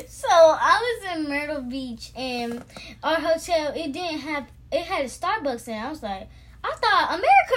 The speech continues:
run on Dunkin'. Starbucks don't run on America." So I got Starbucks everywhere. I need a Dunkin'. I need to get my little, my little iced tea when I wake up.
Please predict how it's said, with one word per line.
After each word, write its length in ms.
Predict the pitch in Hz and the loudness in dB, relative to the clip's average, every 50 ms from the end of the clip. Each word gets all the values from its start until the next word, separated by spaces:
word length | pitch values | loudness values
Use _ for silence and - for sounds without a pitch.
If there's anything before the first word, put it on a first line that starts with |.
| - 415 | 0 2
run 220 | 392 349 349 339 302 | 0 2 2 2 2
on 140 | 277 277 262 | 0 0 2
Dunkin'. 840 | 233 381 - 403 339 - - - 311 262 254 240 226 220 202 196 202 - - - - - - - | 2 4 4 4 2 2 -2 -4 -2 -2 0 0 -2 -4 -6 -8 -10 -14 -20 -20 -20 -20 -20 -16
Starbucks 680 | - - - - 370 1047 1047 - 719 605 539 466 403 320 | -16 -8 0 2 4 4 4 4 4 2 2 0 0 2
don't 240 | 403 381 381 359 359 | 4 4 4 4 4
run 220 | 381 370 359 349 349 | 4 4 4 4 2
on 320 | 339 311 269 302 311 285 | 2 2 2 2 0 0
America." 1040 | 285 294 392 415 370 - 349 311 320 - - 359 294 294 294 294 302 294 294 320 349 339 349 - - - - - - - - | 0 0 2 2 4 4 4 2 0 -2 -2 0 2 2 2 2 2 0 -2 -4 -8 -10 -14 -18 -20 -20 -20 -20 -20 -20 -12
So 120 | - 415 | -2 0
I 200 | 403 466 587 - 880 831 | 2 2 2 2 0 0
got 260 | 740 587 427 - - | -2 -2 -2 -2 0
Starbucks 440 | - 359 - 554 - 339 339 339 359 | 0 0 0 2 2 0 0 2 2
everywhere. 260 | 339 320 311 294 269 247 | 0 0 2 0 0 2
I 200 | 233 359 523 605 539 | 2 0 0 -2 -4
need 100 | 392 294 | -4 2
a 220 | 254 233 220 220 208 | 2 2 2 0 -4
Dunkin'. 540 | 226 240 302 392 403 403 - - 320 311 269 | -4 -4 -4 -4 -4 -8 -10 -8 -6 -4 -4
I 220 | 285 339 440 466 381 | -2 -2 -4 -4 -4
need 120 | 311 302 277 | -4 -6 -2
to 40 | 233 | -2
get 140 | 269 247 240 | -2 -2 -2
my 160 | 240 285 311 | -2 -4 -4
little, 540 | 294 285 269 269 233 - 285 262 240 233 233 - - - - - - - - - - - - | -4 -6 -8 -10 -10 -6 -6 -4 -4 -4 -8 -10 -16 -20 -20 -20 -20 -20 -20 -20 -20 -10 -4
my 100 | 294 320 | -4 -2
little 300 | 311 311 - - 302 - - | -2 -4 -2 -2 -2 -2 0
iced 360 | 240 277 339 320 - - - - - | -2 -2 -2 -4 -10 -14 -20 -20 -18
tea 280 | - - 466 453 453 466 427 | -16 -16 -10 -8 -8 -6 -6
when 120 | 349 294 | -4 -4
I 180 | 285 311 381 392 | -2 -2 -2 -2
wake 320 | 302 254 262 262 254 - 262 | -2 -4 -4 -8 -8 -2 0
up. 440 | 254 247 240 240 233 233 226 - | 0 2 2 2 0 -2 -6 -10